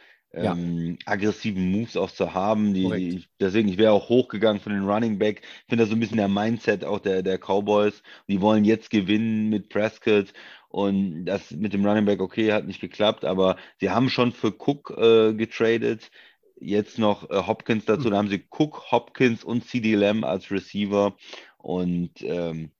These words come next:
Speaker 2: ja, ob das realistisch ist, weiß ich nicht. Salary Cap, keine Ahnung.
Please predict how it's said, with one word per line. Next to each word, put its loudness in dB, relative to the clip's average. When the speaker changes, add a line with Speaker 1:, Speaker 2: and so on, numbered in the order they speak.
Speaker 2:
ja, -4
ob -2
das 4
realistisch 4
ist, -4
weiß 4
ich -2
nicht. -2
Salary 4
Cap, -2
keine 0
Ahnung. -2